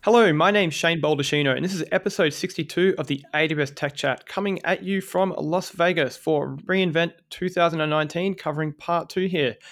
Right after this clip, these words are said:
And joining me today is Doctor Peter Stansky, our head of technology for Australia and New Zealand.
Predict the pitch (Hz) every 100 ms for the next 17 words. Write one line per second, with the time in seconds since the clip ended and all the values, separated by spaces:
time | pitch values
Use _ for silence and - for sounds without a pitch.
0 | - - 175 - - - 180 214 196 175
1 | 165 185 190 - 147 135 - - 180 -
2 | 185 175 175 - 165 170 151 131 139 131
3 | - 175 - - 143 147 139 185 170 190
4 | 160 131 123 - 139 139 135 - _ -
5 | - 160 127 143 151 151 190 143